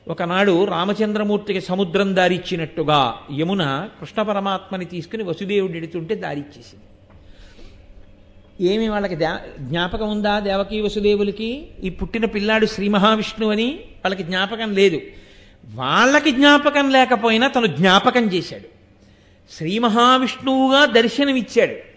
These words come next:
తల్లిదండ్రుల్ని కాపాడాడు. "ఇది మూడవ జన్మ" అన్నాడు. "మీరు తపస్సు చేసినందుకు మూడవసారి ఆవిర్భవించాను" అన్నాడు. ఇప్పుడు మీరు గమనించండి, మూడు సార్లు ఆయన కదలడానికి కారణం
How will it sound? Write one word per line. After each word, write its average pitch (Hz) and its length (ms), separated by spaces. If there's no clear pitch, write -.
తల్లిదండ్రుల్ని 254 760
కాపాడాడు. 240 640
"ఇది 196 160
మూడవ 233 400
జన్మ" 214 320
అన్నాడు. 196 440
"మీరు 214 200
తపస్సు 247 440
చేసినందుకు 226 680
మూడవసారి 214 720
ఆవిర్భవించాను" 170 1080
అన్నాడు. 110 300
ఇప్పుడు 202 180
మీరు 208 180
గమనించండి, 190 840
మూడు 190 600
సార్లు 240 560
ఆయన 285 360
కదలడానికి 240 720
కారణం 196 640